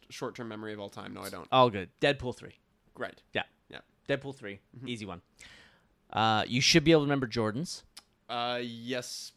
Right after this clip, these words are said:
Speaker 1: because it is directed by Bong Joon-ho
Speaker 2: Yeah.
Speaker 1: and starring Robert Pattinson.
Speaker 2: Yeah.
Speaker 1: So, uh, Mickey seventeen.
Speaker 2: Mickey
Speaker 1: See you
Speaker 2: seventeen.
Speaker 1: next year for Jordan's number one.
Speaker 2: Yep.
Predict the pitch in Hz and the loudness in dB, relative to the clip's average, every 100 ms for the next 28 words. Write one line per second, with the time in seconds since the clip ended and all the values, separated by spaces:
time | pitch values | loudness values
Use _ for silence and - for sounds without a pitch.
0 | _ 127 _ - - 123 120 - 120 _ | _ -20 _ -16 -6 -6 -6 -10 -10 _
1 | 123 123 123 120 117 127 123 120 110 117 | -6 -2 -2 -4 -6 -10 -6 -6 -4 -6
2 | 113 120 110 - 127 123 101 - 131 120 | -6 -10 -10 -6 0 4 4 2 -6 -2
3 | 117 110 - 120 107 107 - 95 92 92 | -4 -4 -10 -10 -10 -14 -18 -20 -20 -6
4 | 107 113 104 101 101 92 107 123 117 120 | 0 0 0 -4 -4 -6 -8 -12 -10 -10
5 | 107 - - 107 151 165 180 170 165 _ | -10 -16 -10 -2 0 -2 -4 -6 -8 _
6 | - - 120 120 143 135 131 92 - 127 | -18 -6 -4 -2 0 0 -2 -4 -6 -4
7 | 127 117 113 117 110 110 107 69 110 65 | -4 -6 -6 -6 -6 -10 -12 -14 -16 -18
8 | - 113 | -10 -10